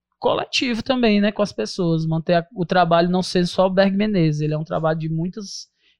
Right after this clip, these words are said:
muita gente comigo na banda e tudo. E o público, né? Tentar elevar o trabalho, é isso.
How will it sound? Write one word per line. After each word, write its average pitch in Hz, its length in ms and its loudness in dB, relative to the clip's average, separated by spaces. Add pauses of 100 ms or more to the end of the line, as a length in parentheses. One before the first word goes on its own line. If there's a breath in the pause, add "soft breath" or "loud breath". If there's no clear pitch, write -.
muita 214 280 2
gente 190 280 -4
comigo 185 500 0
na 170 140 2
banda 165 420 2
e 180 60 0
tudo. 214 480 -2 (500)
E 175 340 2
o 214 60 2
público, 240 460 -2
né? 208 240 0 (360)
Tentar 175 360 2
elevar 185 420 4
o 185 60 2
trabalho, 175 480 2
é 165 100 0
isso. - 400 -6